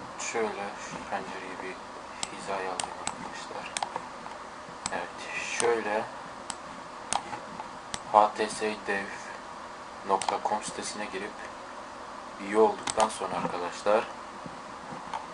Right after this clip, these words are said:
sisteme giriş yapmanız gerekiyor. Burada doğru mail adresi vermeniz gerekiyor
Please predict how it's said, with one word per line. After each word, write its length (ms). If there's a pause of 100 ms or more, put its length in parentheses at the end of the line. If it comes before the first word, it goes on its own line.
(760)
sisteme 440
giriş 300
yapmanız 440
gerekiyor. 380 (120)
Burada 260 (1500)
doğru 300
mail 260
adresi 400
vermeniz 460
gerekiyor 500